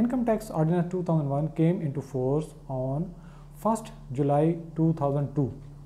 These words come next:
और इसका जो का-, ऑर्डर नंबर था एसआरओ थ्री एट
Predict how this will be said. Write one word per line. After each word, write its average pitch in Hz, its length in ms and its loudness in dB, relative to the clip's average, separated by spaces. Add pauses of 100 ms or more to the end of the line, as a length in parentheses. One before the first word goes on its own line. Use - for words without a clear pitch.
(760)
और 139 460 -2
इसका 180 260 2
जो 160 180 6
का-, 143 480 -4
ऑर्डर 160 200 6
नंबर 151 240 6
था 139 360 0
एसआरओ 151 380 2
थ्री 147 340 -4
एट 143 240 -2